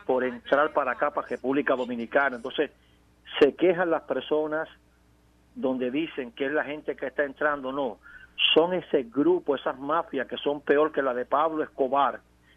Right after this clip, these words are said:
que son peor que la de Maduro, que están abusando de la gente y cobrando grandes cantidades. Por eso que yo quiero tipificar que si algo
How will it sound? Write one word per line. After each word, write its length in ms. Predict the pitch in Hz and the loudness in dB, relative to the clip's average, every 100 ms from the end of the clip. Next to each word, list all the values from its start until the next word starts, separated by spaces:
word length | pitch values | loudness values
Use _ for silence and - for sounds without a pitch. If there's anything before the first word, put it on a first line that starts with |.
| _ _ - | _ _ -14
que 80 | - - | -4 2
son 220 | 151 175 | 2 2
peor 340 | - 147 160 170 | 2 4 4 2
que 140 | 160 | -2
la 120 | 135 127 | -2 -2
de 120 | 127 | -4
Maduro, 600 | 123 123 156 143 117 117 _ _ _ _ _ _ - | -4 -2 -2 -2 -4 -10 _ _ _ _ _ _ 0
que 120 | 143 | 2
están 460 | 123 - 156 175 190 - _ _ _ _ _ | 2 0 0 0 -6 -14 _ _ _ _ _
abusando 800 | 131 131 123 - 160 208 208 180 | -4 -2 -2 -2 -2 -2 -2 -2
de 100 | 143 | -2
la 120 | 139 | -4
gente 540 | - 156 143 - 120 117 _ _ _ - | -6 -6 -6 -2 -2 -4 _ _ _ -2
y 140 | 156 | -2
cobrando 520 | - 127 131 170 165 | 0 -2 -2 -4 -6
grandes 360 | 127 131 151 147 | -4 -4 -6 -6
cantidades. 600 | - 127 117 120 127 120 | -2 -2 -2 0 0 0
Por 120 | 127 | -6
eso 100 | 147 | -6
que 100 | 151 | -2
yo 100 | 151 | -2
quiero 180 | 147 156 | 0 -2
tipificar 440 | 156 143 127 147 | -4 -6 -4 -4
que 140 | - 127 | -4 -8
si 180 | 135 139 | -2 2
algo 420 | 170 190 190 | 2 0 -2